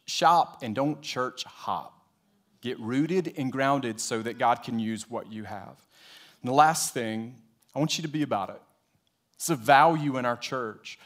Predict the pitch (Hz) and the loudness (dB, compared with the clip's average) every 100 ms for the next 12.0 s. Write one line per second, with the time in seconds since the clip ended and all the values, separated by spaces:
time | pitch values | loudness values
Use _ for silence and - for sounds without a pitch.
0 | - - - 117 131 160 165 180 135 143 | -20 -20 -10 -2 4 4 4 4 4 6
1 | 135 131 131 127 - 117 117 - 117 95 | 4 4 2 2 -4 -10 -8 -2 -2 -2
2 | 104 - - - - 135 127 151 165 180 | -6 -12 -18 -14 2 4 6 8 6 6
3 | 175 160 151 139 135 139 143 147 131 110 | 2 2 2 2 0 0 0 -2 -4 -2
4 | 139 143 - - 143 135 127 135 139 127 | -2 -2 -8 -4 -2 -2 -2 -4 -2 -2
5 | 120 117 113 135 147 123 113 - - 147 | -4 -6 -4 -4 -4 -6 -10 -14 -8 -4
6 | 139 135 131 117 151 175 - 156 151 160 | -2 -2 -2 0 2 0 -2 -2 0 0
7 | 165 139 120 110 _ 120 120 160 175 139 | -2 -4 -6 -10 _ -12 -6 -4 -2 -2
8 | 139 123 120 131 139 127 113 135 113 110 | -4 -2 0 2 2 -2 -6 -10 -8 -6
9 | - - 165 165 139 131 120 127 127 120 | -6 -2 0 0 0 -4 0 0 0 -4
10 | - 120 120 117 117 113 110 - - 120 | -10 -8 -4 0 0 -2 -8 -18 -12 -8
11 | 117 117 120 117 117 113 104 113 107 104 | -6 -2 -2 -2 -4 -4 -8 -10 -10 -16